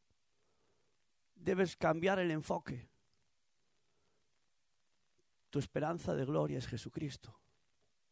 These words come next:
Y esta iglesia de los primeros años fue lo que hizo. Ellos estaban siendo perseguidos, estaban siendo amenazados, eso es verdad.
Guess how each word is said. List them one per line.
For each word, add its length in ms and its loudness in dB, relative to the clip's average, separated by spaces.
Y 140 -2
esta 180 2
iglesia 380 2
de 40 2
los 120 -2
primeros 400 0
años 200 0
fue 160 0
lo 120 -2
que 120 -2
hizo. 320 -4
Ellos 240 2
estaban 380 2
siendo 340 -2
perseguidos, 640 -2
estaban 400 4
siendo 240 0
amenazados, 560 4
eso 140 0
es 80 2
verdad. 340 4